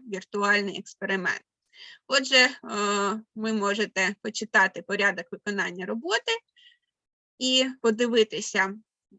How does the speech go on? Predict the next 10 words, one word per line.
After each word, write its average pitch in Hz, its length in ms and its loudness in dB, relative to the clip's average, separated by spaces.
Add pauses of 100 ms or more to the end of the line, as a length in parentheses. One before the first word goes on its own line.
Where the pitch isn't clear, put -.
(220)
як 226 240 2
же 220 140 -4
виконується 208 880 -2
віртуальна 208 580 0
лабораторна 190 680 -6
робота. 185 460 -8 (140)
Тобто 233 500 -2 (1120)
тут, 262 260 -4 (280)
е, 185 400 -2 (220)
потрібні, 214 720 -4